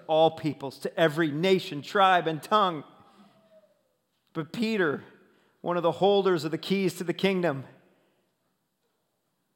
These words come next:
Jesus needs to have his territory expanded, his lens widened, his gospel grown. So what does God do to show this to Peter?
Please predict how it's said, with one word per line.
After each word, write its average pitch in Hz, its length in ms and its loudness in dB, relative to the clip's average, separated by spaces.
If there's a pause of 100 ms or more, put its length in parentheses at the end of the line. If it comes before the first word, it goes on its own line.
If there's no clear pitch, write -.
(960)
Jesus 165 380 -6
needs 170 180 -6
to 165 80 -6
have 143 240 -2
his 147 200 -6
territory 143 680 -4
expanded, 120 640 -10
his 117 180 -12
lens 127 340 -6
widened, 117 560 -4 (160)
his 113 140 -14
gospel 113 460 -10
grown. 104 420 -12 (1800)
So - 160 -12
what 131 120 -4
does 131 140 -8
God 123 380 -6
do 120 200 -8
to 113 80 -12
show 113 280 -10
this 110 160 -14
to - 100 -20
Peter? 107 420 -20